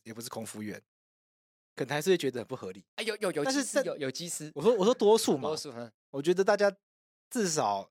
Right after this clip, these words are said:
Speaker 1: 尝试站在他们的角度思考一下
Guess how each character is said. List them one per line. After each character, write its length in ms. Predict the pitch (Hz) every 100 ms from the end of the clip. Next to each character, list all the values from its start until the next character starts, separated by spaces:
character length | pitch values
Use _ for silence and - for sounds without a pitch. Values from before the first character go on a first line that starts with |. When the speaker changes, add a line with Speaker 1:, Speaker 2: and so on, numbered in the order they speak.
| _ -
Speaker 1:
尝 320 | 143 135 151
试 260 | - 190
站 260 | 151 165 147
在 140 | 151
他 140 | 131 139
们 200 | 131 113
的 340 | 117 107 98 98
角 260 | - 101 90
度 240 | - 123 101 _ _ _ _ _ _
思 300 | - - -
考 240 | 151 120 87
一 40 |
下 300 | - 113 90